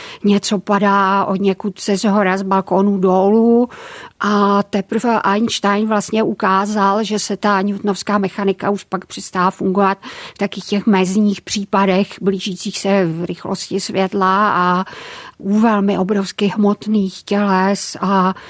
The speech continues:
naopak v podstatě to, co je ten opravdu makrosvět, mikrosvět, tak tomu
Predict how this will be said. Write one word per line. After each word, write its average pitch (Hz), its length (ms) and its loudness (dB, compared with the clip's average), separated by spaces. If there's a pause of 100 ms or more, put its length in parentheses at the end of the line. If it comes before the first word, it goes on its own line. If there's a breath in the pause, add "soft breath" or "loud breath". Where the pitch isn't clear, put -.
(220 loud breath)
naopak 220 840 0 (360 loud breath)
v - 80 -20
podstatě 208 480 -8
to, 220 140 -8
co - 180 -6
je 185 100 0
ten 196 220 -6
opravdu 202 440 -4
makrosvět, 214 720 -2
mikrosvět, 202 680 -2
tak 196 200 -8
tomu 190 360 -4